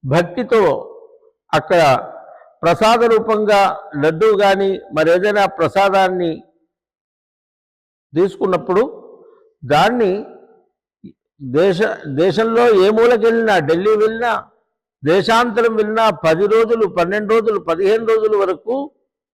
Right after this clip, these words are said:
చాలా స్వచ్ఛంగా, పరిమళభరితంగా, చాలా రుచికరంగా ఉండేది. సుమారుగా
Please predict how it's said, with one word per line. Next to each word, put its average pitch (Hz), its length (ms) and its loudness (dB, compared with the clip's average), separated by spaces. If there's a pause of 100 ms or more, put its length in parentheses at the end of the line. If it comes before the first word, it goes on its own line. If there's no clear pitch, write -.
(560)
చాలా 170 320 2
స్వచ్ఛంగా, 196 680 -2 (760)
పరిమళభరితంగా, 196 960 2 (840)
చాలా 180 320 4 (560)
రుచికరంగా 214 880 2
ఉండేది. 160 420 0 (1700)
సుమారుగా 214 600 4